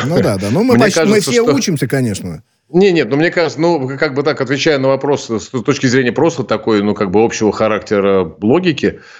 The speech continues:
Speaker 2: да, я предполагаю, что, э, большое, б-, большое, даже не столько большое количество, сколько последовательная реализация вот этих антиковидных мер, последовательная, методичная и довольно, на протяжении довольно, э, долгого срока, самое, э, в-, в-, д-,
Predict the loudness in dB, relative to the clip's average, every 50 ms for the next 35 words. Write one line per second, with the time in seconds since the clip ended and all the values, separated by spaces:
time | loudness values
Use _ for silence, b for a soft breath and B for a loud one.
0 | B B B 0 0 2 2 2 2 2 2 0 0 -4 -2 0 0 2 2 2
1 | 2 0 0 -2 0 0 0 0 0 -4 -8 -4 -2 0 2 2 2 2 0 0
2 | 0 2 2 2 2 2 0 -2 -10 -18 -12 -6 -6 -4 -2 -2 -2 0 0 0
3 | 0 0 -2 -2 -2 0 0 0 0 0 -2 -2 -2 -2 -2 0 0 0 -2 2
4 | 2 2 2 2 0 -2 -2 -2 -4 -6 -6 -2 -2 -2 -2 -2 0 0 2 2
5 | 2 0 -2 -2 -4 -4 -4 -2 0 0 2 2 2 2 2 2 0 0 -2 0
6 | 0 0 0 0 -4 -4 -4 -4 -6 0 -2 -2 -2 -2 -2 -2 0 0 0 -2
7 | -2 -4 0 2 0 0 0 0 B B B B B B B B -2 -2 -2 0
8 | 2 2 2 4 2 2 0 0 0 0 0 2 2 0 0 2 0 0 0 0
9 | -2 -2 -2 -2 0 0 0 2 2 2 2 2 2 0 -2 -2 -2 0 0 0
10 | 2 2 2 2 2 2 0 -2 -2 -4 -2 0 2 2 4 4 4 4 4 2
11 | 2 2 0 0 0 2 2 2 2 2 2 2 2 0 -2 -4 B B B B
12 | B B B -2 0 0 2 2 2 2 2 2 2 0 -2 0 -2 -4 -6 -6
13 | -10 -2 0 2 4 4 4 2 2 0 -2 -2